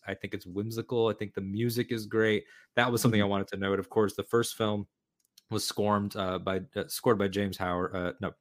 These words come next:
Speaker 1: uh, by James
Speaker 2: Horner,
Speaker 1: Horner,
Speaker 2: yeah.
Speaker 1: who unfortunately we lost tragically in twenty fifteen and, and was a legend. They got James Newton Howard to come in and do the score here. So you've got an, uh, one of his contemporaries and another amazing
Speaker 2: Mm-hmm.
Speaker 1: composer. I think it all worked really well.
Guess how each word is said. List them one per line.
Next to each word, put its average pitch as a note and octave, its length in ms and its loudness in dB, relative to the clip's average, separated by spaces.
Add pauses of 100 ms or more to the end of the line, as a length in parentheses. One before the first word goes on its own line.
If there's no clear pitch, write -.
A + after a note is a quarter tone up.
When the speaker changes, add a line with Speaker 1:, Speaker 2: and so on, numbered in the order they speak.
Speaker 1:
uh, F2 160 -6
by F2 120 -4
James F#2+ 260 -4 (100)
Speaker 2:
Horner, G#2 200 6
Speaker 1:
Horner, F#2+ 80 2
Speaker 2:
yeah. F#2+ 60 4 (680)
Speaker 1:
who G#2 280 6
unfortunately G2+ 460 2
we F#2 120 -2
lost F#2+ 280 0
tragically G2 420 -2
in F2+ 60 -4
twenty F2+ 220 -4
fifteen A2 840 -2
and, E2+ 260 -10
and F#2 140 -8
was F2 140 -10
a F2 60 -6
legend. G#2 520 2 (340)
They G#2 100 4
got G2+ 160 4
James G#2 280 4
Newton G2+ 180 0
Howard G2+ 540 4
to - 100 -10
come G2+ 220 -2
in G2+ 260 -2
and F#2 140 -6
do F#2+ 100 -2
the F#2+ 100 -2
score F#2 300 0
here. A2 280 6
So G#2 160 -6
you've E2+ 140 -4
got E2 160 -2
an, D2+ 200 -8
uh, F#2 140 -12
one F#2+ 140 -6
of F#2 60 -2
his F#2 120 -8
contemporaries G2 640 0
and E2 100 -6
another F#2+ 440 0 (500)
amazing A2+ 360 6
Speaker 2:
Mm-hmm. - 20 0
Speaker 1:
composer. G2 640 0
I - 20 -2
think F#2 220 -6
it F2+ 60 -2
all F#2+ 280 0
worked G2+ 240 0
really F#2 220 0
well. F#2 480 -2